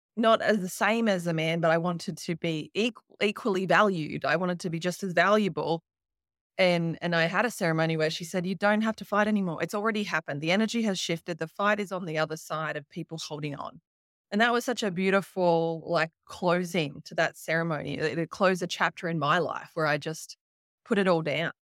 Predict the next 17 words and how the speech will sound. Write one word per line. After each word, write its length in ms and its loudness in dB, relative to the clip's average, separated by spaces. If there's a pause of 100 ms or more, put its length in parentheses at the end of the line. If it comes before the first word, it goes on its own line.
(160)
And 200 -2
I 60 -4
said, 240 -2
"I 60 0
don't 280 -2
need 280 -4
to 180 -6
worry 240 -2
about 240 -2
it 80 -14
anymore. 360 -6
I 80 -6
just 320 -10 (140)
need 240 -6
to 80 -20
be." 380 -4 (520)
Um, 460 -2